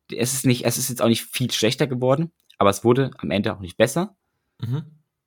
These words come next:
Speaker 1: Und in meinen Augen ist das deswegen der Grund, warum wir da auch nicht mehr machen. Und ich halte das für absolut sinnvoll, mit der K zu spielen, wenn du gewinnen willst.
Speaker 2: Und das Argument, äh,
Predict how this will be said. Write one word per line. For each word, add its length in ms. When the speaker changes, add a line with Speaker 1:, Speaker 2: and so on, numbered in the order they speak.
Speaker 1:
Und 200
in 80
meinen 280
Augen 420
ist 180
das 160
deswegen 300
der 100
Grund, 260
warum 220
wir 60
da 80
auch 80
nicht 160
mehr 160
machen. 340
Und 240
ich 240
halte 220
das 100
für 100
absolut 280
sinnvoll, 240
mit 140
der 120
K 240
zu 100
spielen, 360
wenn 80
du 100
gewinnen 300
willst. 260
Speaker 2:
Und 200
das 220
Argument, 840
äh, 460